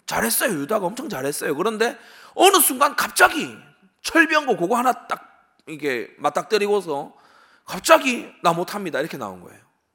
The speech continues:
두려운 마음. 성경에 정말 자주 나오죠. 어떤 사람이 세봤대요. 삼백육십다섯 번 나오더래요.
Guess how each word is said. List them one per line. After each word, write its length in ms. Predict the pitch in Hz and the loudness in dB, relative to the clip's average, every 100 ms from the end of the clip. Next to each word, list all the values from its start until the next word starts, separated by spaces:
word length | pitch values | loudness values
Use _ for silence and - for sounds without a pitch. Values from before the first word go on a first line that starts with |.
| _ _ _ _ _ _ _ _ _ _ _ _ _ _ _ _ _ | _ _ _ _ _ _ _ _ _ _ _ _ _ _ _ _ _
두려운 480 | - 143 131 110 92 | -6 -2 -2 -4 -14
마음. 120 | - _ _ _ _ _ _ _ _ _ _ _ _ _ _ _ _ _ _ _ _ _ _ _ _ _ _ _ _ _ _ _ | -20 _ _ _ _ _ _ _ _ _ _ _ _ _ _ _ _ _ _ _ _ _ _ _ _ _ _ _ _ _ _ _
성경에 500 | - 147 151 143 131 | -14 -8 -6 -6 -8
정말 380 | - 147 196 220 | -10 -8 -6 -4
자주 260 | 170 147 | -4 -6
나오죠. 360 | 131 104 95 - - _ _ _ _ _ - | -6 -6 -8 -16 -20 _ _ _ _ _ -10
어떤 180 | 151 175 | -6 0
사람이 320 | 160 139 123 | 0 0 -6
세봤대요. 800 | - 190 160 113 120 113 87 - _ _ _ _ _ | -8 -2 -2 -2 -4 -4 -6 -14 _ _ _ _ _
삼백육십다섯 840 | - 196 180 147 135 - 151 165 | -8 -2 -2 -2 -4 -4 -2 0
번 140 | 123 104 | 0 0
나오더래요. 560 | 92 92 78 78 95 | -2 -4 -8 -10 -16